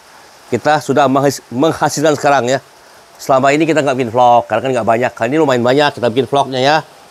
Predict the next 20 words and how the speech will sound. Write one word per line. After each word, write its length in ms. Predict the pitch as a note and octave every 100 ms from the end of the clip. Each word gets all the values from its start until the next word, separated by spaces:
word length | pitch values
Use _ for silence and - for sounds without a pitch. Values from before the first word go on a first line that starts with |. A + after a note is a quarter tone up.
| - - - - -
Ini 80 | C3
kebetulan 400 | D#3 D#3 C#3+ E3
kita 240 | D3+ C3+ C#3
ini, 160 | C3+ B2+
ini 80 | B2
ya, 40 | A2
ini, 240 | A#2 B2 B2+
ini, 100 | B2
ini 180 | A#2 A#2 A2
buahnya. 480 | A2 G#2 B2 D#3 D#3 - - - - - -
Ini 100 | B2+
S 80 | B2+
T-nya. 480 | - C3 C3 C#3+ D3+ C#3 - - - - -
Wah, 160 | - D#3
jatuh. 440 | B2 A#2 - A2+ G#2 - - - - - - -
Nih, 260 | B2 A2+ - - - -
S 240 | - G#2 -
T. 80 | B2+ B2+ C3 C3 - - - - - - - - - - - - - - - - - - - -
S 160 | G2+
T 60 | G2+